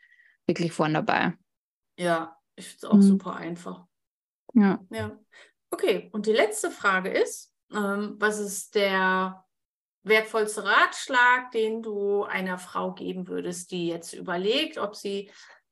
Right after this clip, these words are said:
Speaker 2: oder die den Wunsch hat, alleine zu verreisen, aber die sich bisher noch nicht traut und nicht weiß, wie es alles geht und ja, vielleicht auch
Speaker 1: Ja.
Speaker 2: introvertiert ist und denkt,
Speaker 1: Mhm.
Speaker 2: "Oh, dann wird mir alles zu viel."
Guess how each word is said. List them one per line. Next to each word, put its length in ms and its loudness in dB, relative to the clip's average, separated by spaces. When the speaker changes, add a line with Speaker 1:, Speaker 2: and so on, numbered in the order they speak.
Speaker 2:
oder 200 6
die 140 0
den 220 0
Wunsch 320 0
hat, 240 4
alleine 600 2
zu 180 -12
verreisen, 540 -2
aber 260 0
die 160 -6
sich 180 -6
bisher 340 -8
noch 160 -6
nicht 220 -10
traut 540 2
und 80 -10
nicht 220 -12
weiß, 280 -16
wie 60 -14
es 120 -16
alles 340 -20
geht 520 0
und 460 -16
ja, 400 -6
vielleicht 240 2
auch 100 6
Speaker 1:
Ja. 100 6
Speaker 2:
introvertiert 960 0
ist 320 -6
und 180 -10
denkt, 260 10
Speaker 1:
Mhm. 80 12
Speaker 2:
"Oh, 320 6
dann 180 -4
wird 180 -10
mir 80 -8
alles 260 -8
zu 100 -12
viel." 520 -12